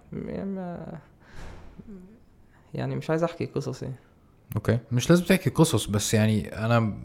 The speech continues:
Speaker 2: بحب إن الناس تبقى عارفة إنه الواحد ما بيتولدش كده.
Speaker 1: أيوة، طبعًا. طبعًا، هي طبيعي إن أنت تتولدش كده. اتولدت كده؟
Speaker 2: مش، مش بدقن أكيد يعني، بس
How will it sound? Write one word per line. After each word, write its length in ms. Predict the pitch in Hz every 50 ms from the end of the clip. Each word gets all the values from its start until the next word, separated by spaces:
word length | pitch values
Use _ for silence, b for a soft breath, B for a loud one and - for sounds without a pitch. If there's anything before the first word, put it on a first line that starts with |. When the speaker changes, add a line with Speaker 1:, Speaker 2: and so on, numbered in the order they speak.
| - -
Speaker 2:
بحب 540 | - - 101 110 110 104 - - 147 165 156
إن 140 | 165 151 123
الناس 280 | 113 104 110 127 - -
تبقى 180 | 127 113 98
عارفة 260 | 98 107 117 - 127
إنه 420 | 120 110 104 101 95 92 90 87 90
الواحد 240 | 90 95 110 120 117
ما 80 | 110 101
بيتولدش 520 | 95 95 95 - 92 98 110 107 - -
كده. 260 | - 107 104 98 101 - B B B B B B B B -
Speaker 1:
أيوة، 180 | 143 143 147 143
طبعًا. 380 | 139 151 143 139 110 104 110 113 - - _ _ - b b b b b b b b b b b b _ _
طبعًا، 520 | - 139 143 147 127 123 127 127 131 127 120
هي 140 | 117 113 110
طبيعي 280 | - 120 120 135 131
إن 60 | 120
أنت 80 | 120 117
تتولدش 320 | - 131 113 120 - -
كده. 120 | - 120 123 123 - _ _ _ _ - -
اتولدت 280 | - - 117 143 - 135
كده؟ 220 | - 147 180 233 - - - - - - - - -
Speaker 2:
مش، 200 | 104 113 107 107
مش 220 | 104 107 110 104
بدقن 400 | 107 107 110 107 143 156 120 104
أكيد 340 | 98 98 - - - 151 107
يعني، 300 | 98 107 113 104 92 92
بس 220 | 85 - - -